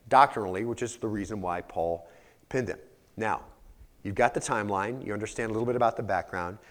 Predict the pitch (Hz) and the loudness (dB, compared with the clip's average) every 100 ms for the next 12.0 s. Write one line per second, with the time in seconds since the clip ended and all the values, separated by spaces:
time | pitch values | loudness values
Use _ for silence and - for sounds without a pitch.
0 | - - 98 117 131 110 98 120 135 135 | -10 -4 0 4 4 2 4 4 4 -2
1 | 131 113 - 151 120 92 104 - - - | 0 -2 2 4 6 6 2 -4 -18 -20
2 | - - 127 - 120 143 226 160 131 98 | -20 -8 -2 0 4 8 8 6 2 0
3 | 92 92 101 127 - 135 131 - 127 - | -2 -2 0 0 4 2 2 -2 -4 -4
4 | 113 117 107 - 101 - 107 92 92 90 | -6 -6 -6 -4 -4 -2 -2 -2 -6 -6
5 | 98 - - 98 - - _ _ _ _ | -6 -8 -8 -8 -10 -20 _ _ _ _
6 | _ - _ 110 131 170 190 110 - 104 | _ -20 _ 0 6 10 10 8 4 0
7 | 92 104 104 104 120 131 131 131 143 131 | 0 0 0 2 2 6 8 8 4 2
8 | 113 104 101 139 156 160 143 139 - 151 | 2 4 4 4 4 4 6 6 4 -2
9 | 143 120 131 - 113 113 117 113 117 131 | -2 -2 -4 -4 -4 -4 -2 4 6 6
10 | 127 127 127 117 113 113 120 117 127 131 | 6 4 4 2 2 2 0 -2 0 0
11 | 131 123 110 113 - 143 143 127 127 | -2 -2 -2 -4 0 2 4 2 0